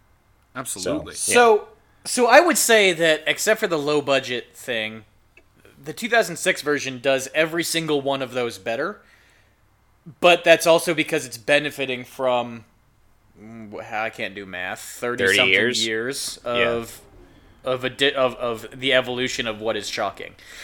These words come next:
Speaker 3: So if you're gonna put the two side by side, the two thousand six version is way more shocking, way more violent,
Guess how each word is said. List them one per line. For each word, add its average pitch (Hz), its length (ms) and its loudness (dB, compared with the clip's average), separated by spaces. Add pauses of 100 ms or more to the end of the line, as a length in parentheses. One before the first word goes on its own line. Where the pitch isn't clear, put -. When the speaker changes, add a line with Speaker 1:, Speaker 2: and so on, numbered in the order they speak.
Speaker 3:
So 208 220 10
if 190 80 4
you're 269 100 6
gonna 247 120 4
put 220 180 6
the 214 40 -6
two 214 200 0
side 180 240 8
by 139 100 6
side, 147 500 0
the 143 60 -14
two 262 160 2
thousand 208 220 4
six 170 220 -2
version 131 280 -2
is 113 140 -8
way 131 260 2
more 208 180 0
shocking, 117 540 -4
way 131 160 2
more 165 220 0
violent, 113 480 -6